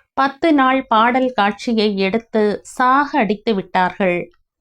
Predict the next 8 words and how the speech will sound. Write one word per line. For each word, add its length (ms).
லாரி 520
லாரியாய் 680
தண்ணீரை 680
வரவழைத்து 920
மேலே 520
இருந்து 540
பூவாளி 680
பூவாளியாய் 720